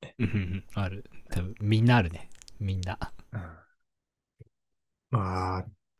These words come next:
Speaker 2: 今週で、俺で言うと、大嫌いな健康診断が終わりましたよと。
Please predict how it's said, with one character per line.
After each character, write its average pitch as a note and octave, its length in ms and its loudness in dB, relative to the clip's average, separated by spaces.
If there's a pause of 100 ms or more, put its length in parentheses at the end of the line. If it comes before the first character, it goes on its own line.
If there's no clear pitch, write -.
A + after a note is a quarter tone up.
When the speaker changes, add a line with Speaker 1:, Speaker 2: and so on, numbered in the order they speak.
(500)
Speaker 2:
今 B2+ 200 6
週 D3+ 300 2
で、 D3 260 2
俺 C#3+ 640 8
で C3+ 160 8
言 C3 160 8
う B2+ 40 6
と、 B2 320 2 (1300)
大 C3 180 10
嫌 B2+ 180 6
い G2+ 40 4
な G2 80 2
健 G#2+ 280 0
康 - 200 2
診 G#2 280 4
断 F#2 180 0
が G2+ 160 -4
終 A#2+ 100 2
わ G2 100 6
り G2 100 4
ま G#2 80 4
し - 100 0
た F#2 100 -2
よ F2 160 -4
と。 - 320 -8